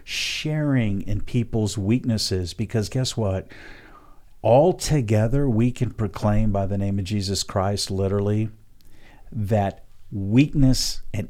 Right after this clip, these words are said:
imperfections and sin are not the ways that we're led by life. We're led by God's grace. And this platform is to say, let's get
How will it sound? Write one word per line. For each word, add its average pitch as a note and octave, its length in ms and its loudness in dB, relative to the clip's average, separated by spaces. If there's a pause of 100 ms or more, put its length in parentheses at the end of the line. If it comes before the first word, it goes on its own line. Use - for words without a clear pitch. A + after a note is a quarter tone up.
(100)
imperfections B2 1200 0 (140)
and G#2 260 -2
sin B2 640 2 (300)
are A#2 140 0
not A2+ 480 0
the C3+ 100 0
ways A2 440 2
that - 160 -4
we're A2 120 0
led G#2 380 4
by G2+ 160 2
life. F2+ 600 -4 (520)
We're B2 140 6
led A2+ 420 2
by A2 160 -2
God's F#2+ 600 -4
grace. F#2+ 880 -4 (520)
And A#2 160 4
this F#3 180 8
platform B2+ 680 0
is G#2 120 -2
to A2+ 120 -6
say, G#2 320 0
let's G#2+ 580 -2
get B2+ 540 -2